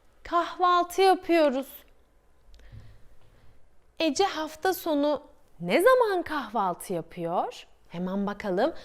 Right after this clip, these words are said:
"Hafta sonları erken kalkıyoruz. Kahvaltıyı birlikte hazırlıyoruz. Saat sekizde kahvaltı yapıyoruz." dedi. Ece hafta sonu ne zaman kahvaltı yapıyor?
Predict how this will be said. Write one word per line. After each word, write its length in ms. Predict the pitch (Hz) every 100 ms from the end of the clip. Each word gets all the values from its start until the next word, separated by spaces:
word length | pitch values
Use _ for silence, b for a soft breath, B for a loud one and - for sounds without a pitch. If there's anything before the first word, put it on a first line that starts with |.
| B B
"Hafta 420 | - 247 - 311
sonları 520 | - 226 190 185 214 -
erken 480 | 180 185 - 214 262
kalkıyoruz. 840 | 302 285 269 196 165 160 185 269 - B B
Kahvaltıyı 840 | - 302 - - 160 160 - 330 330
birlikte 580 | 170 175 - 147 - 196
hazırlıyoruz. 1160 | 233 254 233 214 180 160 156 156 175 320 427 - b b b -
Saat 500 | - 415 339 196 -
sekizde 1040 | - 359 - 180 160 - 180 240 320 370 370 - -
kahvaltı 600 | 226 220 247 247 247 320
yapıyoruz." 540 | 320 320 330 302 240
dedi. 300 | 254 208 196 b b b -
Ece 300 | 403 349 392
hafta 520 | 381 285 294 - 359
sonu 440 | 359 349 311 320 302 b b _
ne 160 | 185 247
zaman 400 | 480 539 523 453
kahvaltı 600 | 403 320 294 233 208 -
yapıyor? 760 | 202 185 - 185 180 277 508